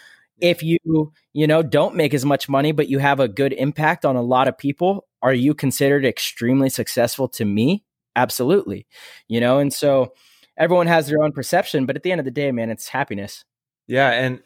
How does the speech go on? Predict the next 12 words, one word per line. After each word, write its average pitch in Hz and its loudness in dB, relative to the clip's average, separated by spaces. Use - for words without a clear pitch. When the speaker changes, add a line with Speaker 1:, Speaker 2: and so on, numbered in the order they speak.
Speaker 1:
and, 135 -2
you 143 0
know, 160 2
also 135 0
being 131 0
unhappy 117 0
is 101 -2
completely 110 -4
natural 110 -2
too. 131 0
And, 101 0
like, 98 -2